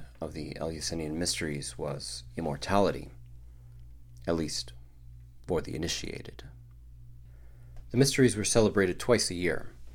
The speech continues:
The so-called lesser mysteries in late winter or just before spring, and the greater mysteries at the end of summer or just before harvest season.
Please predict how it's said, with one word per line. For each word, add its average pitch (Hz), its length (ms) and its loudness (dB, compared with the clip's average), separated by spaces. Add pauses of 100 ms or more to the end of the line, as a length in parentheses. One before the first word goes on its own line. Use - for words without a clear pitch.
(680)
The 87 180 0
so-called 95 520 2
lesser 104 320 10
mysteries 87 720 0
in 82 340 -4 (540)
late 104 220 8
winter 98 540 2 (120)
or 82 240 -2
just 90 260 2
before - 300 2
spring, 92 560 2 (1600)
and 82 100 0
the 82 40 2
greater 113 300 8
mysteries 82 500 2
at - 120 -6
the 85 100 -2
end 80 80 0
of - 100 -8
summer 98 460 2 (720)
or 76 200 2
just - 240 -6
before 71 320 -2
harvest - 500 2
season. 71 460 -6